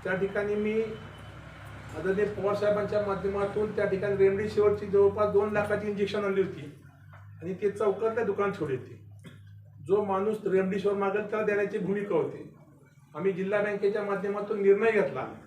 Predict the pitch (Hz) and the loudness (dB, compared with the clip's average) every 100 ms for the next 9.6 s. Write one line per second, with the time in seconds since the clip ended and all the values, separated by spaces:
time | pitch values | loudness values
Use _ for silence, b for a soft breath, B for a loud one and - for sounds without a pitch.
0 | - - _ - 160 156 175 196 202 196 | -20 -20 _ -20 -10 -6 0 2 0 -2
1 | 208 196 196 185 190 202 202 196 175 - | -2 -2 -2 -2 -2 -2 -4 -6 -6 -6
2 | 190 220 208 185 220 208 202 202 185 180 | 0 2 2 -2 0 2 2 2 0 -4
3 | 135 139 - - - _ - - 175 190 | -4 -8 -12 -18 -20 _ -20 -10 -6 0
4 | 202 220 202 196 220 214 208 214 202 190 | 2 2 0 -2 -2 -4 -4 0 2 2
5 | 202 - 196 196 190 196 202 196 185 196 | 0 0 2 2 4 2 2 -2 -2 -4
6 | 202 185 - 185 190 196 185 196 196 196 | -4 -4 -2 -2 0 0 0 0 0 2
7 | 202 190 196 190 196 202 208 208 - _ | 2 2 2 4 4 2 -2 -6 -16 _
8 | _ _ _ 147 185 180 175 180 220 208 | _ _ _ -4 -2 -2 -4 -4 -4 -4
9 | 208 190 - 196 196 220 | -4 -4 2 4 4 0